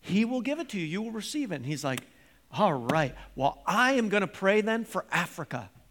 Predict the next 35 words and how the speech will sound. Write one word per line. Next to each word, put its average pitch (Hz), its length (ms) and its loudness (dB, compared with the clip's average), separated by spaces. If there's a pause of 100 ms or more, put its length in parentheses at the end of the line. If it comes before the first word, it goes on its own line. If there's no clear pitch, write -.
(840)
And 131 60 -12
he's 143 140 -10
like, 135 160 -2 (140)
"Wh-, - 120 -12 (180)
why 139 380 -4
Africa?" 202 420 -4
"Well, 180 300 0
I 143 80 -4
just 165 240 -10
wanna 170 200 -8
pray 190 200 -4
for - 180 -8
Africa." 180 300 -4
And 120 80 -8
he's, 139 180 -12 (100)
and 165 140 -10
so 202 140 -8
Doug 220 280 -8
said, 214 220 -10
"Well, 240 180 -8
you 247 120 -8
know 247 100 -2
what? 247 180 -4 (460)
Why 226 160 0
don't 311 100 -6
we 247 120 -2
be 208 140 2
a 202 60 4
little 190 200 2
bit 185 140 -2
more 170 220 -2
specific? - 800 -6 (760)
God, 185 420 0
you 180 60 -2
know, 156 160 0